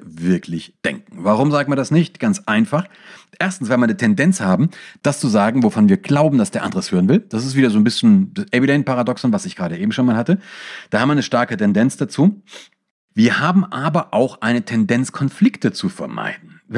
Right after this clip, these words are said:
Hey, logisch, wenn du im, vom Supermarkt stehst, du willst einkaufen, du hast Feierabend gerade, hast die Nase voll, dann willst du nicht unbedingt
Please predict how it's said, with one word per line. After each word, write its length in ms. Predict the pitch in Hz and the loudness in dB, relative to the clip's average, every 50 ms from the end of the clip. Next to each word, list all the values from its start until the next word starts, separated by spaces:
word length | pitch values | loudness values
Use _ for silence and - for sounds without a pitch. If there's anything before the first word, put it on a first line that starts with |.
| 165 - | -4 -2
Hey, 260 | - 143 175 185 123 - | -2 -2 0 0 -2 0
logisch, 420 | - 117 139 185 220 - 107 - - | 0 2 2 2 2 0 -4 -2 -2
wenn 140 | 120 123 | -2 -2
du 180 | 117 135 143 - - | 0 -2 -4 -2 0
im, 240 | 123 117 117 113 - - | 0 0 0 0 -4 -4
vom 200 | - 135 110 104 | 0 2 2 4
Supermarkt 540 | 98 160 208 202 208 147 117 110 113 - - | 4 4 4 4 2 0 0 -4 -6 -6 -4
stehst, 200 | - 151 147 - | -4 -4 -4 -2
du 80 | 151 | -2
willst 180 | 117 104 - - | -2 -2 -2 -2
einkaufen, 460 | 151 180 160 - 147 147 139 - 139 | -2 -2 -2 0 -2 -2 -2 -2 -2
du 120 | 117 104 | -2 -2
hast 280 | 101 101 - - - _ - 95 | -2 -4 -6 -8 -20 _ -14 -6
Feierabend 540 | - 156 165 175 160 143 139 131 131 123 | -4 -2 0 0 0 0 -2 -2 -4 -4
gerade, 320 | - 117 117 113 113 107 95 | -4 -2 -2 -2 0 -2 -2
hast 200 | 98 95 - - | -4 -6 -4 -2
die 60 | 101 | 0
Nase 300 | 95 98 101 98 90 92 | 2 2 2 0 -2 -4
voll, 260 | - - 117 123 131 - - - - - - - _ _ | -2 0 0 0 0 -2 -6 -20 -20 -20 -20 -20 _ _
dann 260 | - - 120 110 95 95 | -8 -8 -8 -6 -4 0
willst 300 | 117 135 147 143 - - | 0 0 0 0 0 2
du 80 | 175 | 2
nicht 400 | 139 123 127 120 - - - - | 4 4 4 2 0 -10 -6 0
unbedingt 880 | - 135 151 165 170 - - 107 - - - 82 95 127 139 - - | 2 4 6 6 4 4 2 -2 -2 -2 -8 -4 -2 -4 -4 -4 -8